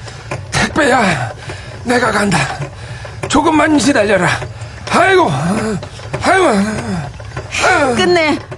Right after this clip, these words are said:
Speaker 2: 아버지의 지름신이 사라지지 않자 엄마는 그 다음 스텝을 밟으셨죠.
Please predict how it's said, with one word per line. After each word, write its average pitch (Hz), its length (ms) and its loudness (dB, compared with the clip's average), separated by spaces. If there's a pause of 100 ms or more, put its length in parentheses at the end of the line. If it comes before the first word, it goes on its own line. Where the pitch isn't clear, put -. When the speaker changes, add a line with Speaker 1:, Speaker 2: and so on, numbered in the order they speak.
(120)
Speaker 2:
아버지의 320 420 2
지름신이 320 480 4
사라지지 277 440 0
않자 269 420 2 (220)
엄마는 196 360 2
그 233 160 2
다음 233 220 2
스텝을 254 400 0
밟으셨죠. 147 680 -2